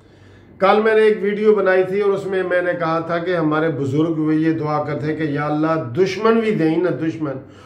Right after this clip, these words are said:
वो भी इज्जतदार होवे, यानी कि दुश्मनों के लिए भी कि वो इज्जतदार हो, कोई ये ना हो कि उसकी दुश्मनी मेरे साथ हो तो वो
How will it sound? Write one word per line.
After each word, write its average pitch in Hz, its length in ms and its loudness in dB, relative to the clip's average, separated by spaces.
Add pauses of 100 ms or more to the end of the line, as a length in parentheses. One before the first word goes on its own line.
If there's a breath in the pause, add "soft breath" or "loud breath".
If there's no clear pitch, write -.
(160 loud breath)
वो 214 140 8
भी 247 80 0
इज्जतदार 180 720 2
होवे, 123 400 -2 (1040 soft breath)
यानी 202 340 4
कि 220 100 0
दुश्मनों 240 880 2
के 240 140 2
लिए 240 240 0
भी 233 200 -2
कि 233 120 0
वो 226 220 0
इज्जतदार 202 680 2
हो, 220 480 0 (320 loud breath)
कोई 220 140 0
ये 214 300 4
ना 226 60 2
हो 214 200 2
कि 233 120 -6
उसकी 226 380 -6
दुश्मनी 214 420 -6
मेरे 202 340 0
साथ 196 340 -2
हो 190 180 -2
तो 185 140 -2
वो 196 500 0